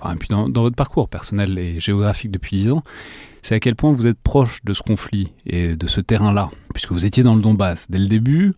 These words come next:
vous avez vu un peu tout s'y déclencher et s'y amplifier, dans cette région où,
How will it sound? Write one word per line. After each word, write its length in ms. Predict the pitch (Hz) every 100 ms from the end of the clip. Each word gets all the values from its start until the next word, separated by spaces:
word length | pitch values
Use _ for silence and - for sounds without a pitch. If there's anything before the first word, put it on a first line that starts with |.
| -
vous 120 | 101 90
avez 160 | 87
vu 240 | 82 82 87
un 80 |
peu 160 | - 98
tout 180 | - 104
s'y 220 | - 85
déclencher 600 | 101 104 113 107 - 101
et 80 | 90
s'y 240 | - 107
amplifier, 580 | 104 - 104 - 147 190 - - - - -
dans 100 | 87
cette 240 | - -
région 560 | - 92 92 98 95 - -
où, 300 | 95 92